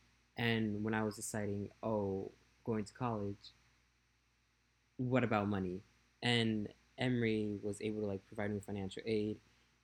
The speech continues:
and I ultimately decided my decision on my financial aid package.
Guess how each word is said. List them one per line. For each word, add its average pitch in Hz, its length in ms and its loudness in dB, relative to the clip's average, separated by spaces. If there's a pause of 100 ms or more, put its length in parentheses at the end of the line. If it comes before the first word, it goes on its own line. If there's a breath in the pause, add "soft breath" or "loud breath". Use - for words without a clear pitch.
(100)
and 135 220 2
I 110 240 2
ultimately 110 340 -2
decided 101 380 -4
my 95 260 -2
decision 101 500 -6
on 120 200 2
my 107 120 0
financial 98 460 -6
aid 95 180 -6
package. 107 480 -8